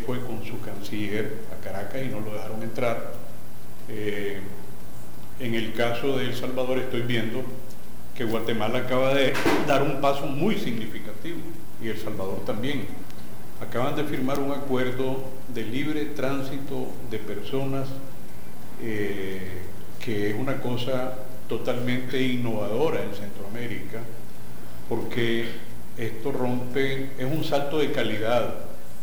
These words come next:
Eh, realmente se lanzan a hacer algo que ningún país o ni, ningunos países de manera bilateral habían hecho. El Salvador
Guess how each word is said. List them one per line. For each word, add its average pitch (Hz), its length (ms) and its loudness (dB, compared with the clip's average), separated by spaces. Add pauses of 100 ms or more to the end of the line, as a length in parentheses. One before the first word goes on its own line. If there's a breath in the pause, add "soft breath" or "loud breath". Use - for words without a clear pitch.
(320)
Eh, 113 280 -2
realmente 135 920 0
se - 180 0
lanzan 131 640 0 (560)
a 113 140 0
hacer 123 280 0
algo 131 340 0
que 127 140 0
ningún 123 680 0
país 139 380 0 (540)
o 113 100 0
ni, 110 240 0 (340)
ningunos 113 480 0 (220)
países 139 520 2
de 104 100 0
manera 117 340 0
bilateral 131 580 0
habían 117 320 0
hecho. 151 260 0 (1200)
El 110 100 0
Salvador 151 840 2